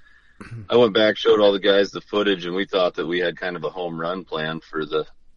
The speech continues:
next day. And we, uh,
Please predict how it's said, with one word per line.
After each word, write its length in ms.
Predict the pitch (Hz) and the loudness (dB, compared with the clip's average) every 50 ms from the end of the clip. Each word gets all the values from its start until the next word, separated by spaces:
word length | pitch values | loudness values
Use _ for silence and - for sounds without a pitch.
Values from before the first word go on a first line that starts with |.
| - - - | -20 -8 -2
next 340 | 95 98 92 87 - - - | 0 0 0 0 -2 -2 2
day. 360 | - 90 95 98 90 85 - - - - - - - - - _ _ _ _ - _ _ - - - - - - - - - - - _ - - - - | 4 6 8 8 8 6 2 -2 -10 -20 -20 -20 -20 -20 -20 _ _ _ _ -20 _ _ -20 -20 -20 -20 -20 -20 -20 -20 -20 -20 -20 _ -20 -20 -14 -6
And 280 | - 73 80 85 87 85 | -2 0 0 0 0 0
we, 280 | 90 90 90 87 85 85 | 0 2 2 4 4 4
uh, 240 | 82 80 76 78 | 4 2 2 0